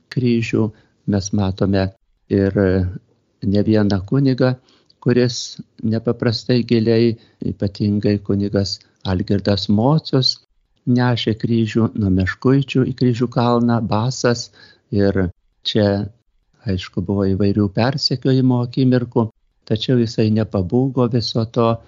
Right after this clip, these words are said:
ir minia jį lydėjo, o jisai nešė, kaip Kristus nešė kryžių ant pečių, o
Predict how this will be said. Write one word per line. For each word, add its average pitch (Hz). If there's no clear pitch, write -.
ir 117
minia 107
jį 110
lydėjo, 104
o 101
jisai 101
nešė, 110
kaip 98
Kristus 117
nešė 98
kryžių 101
ant 98
pečių, 117
o 101